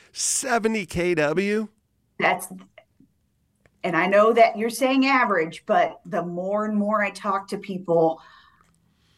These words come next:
Speaker 2: oh, I, I'm amazed at what they're talking. So if you're saying average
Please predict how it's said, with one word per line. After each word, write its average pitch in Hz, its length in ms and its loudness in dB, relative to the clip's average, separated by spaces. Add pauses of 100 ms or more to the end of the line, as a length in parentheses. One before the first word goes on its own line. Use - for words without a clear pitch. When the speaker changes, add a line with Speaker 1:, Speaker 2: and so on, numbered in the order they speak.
(160)
Speaker 2:
oh, 202 340 2
I, 196 320 4
I'm 185 280 0
amazed 170 760 -2
at 170 260 0
what 180 220 -2
they're 196 120 -2
talking. 175 560 -2
So 151 140 -8
if 156 100 -10
you're 185 140 0
saying 196 380 -2
average 160 760 -4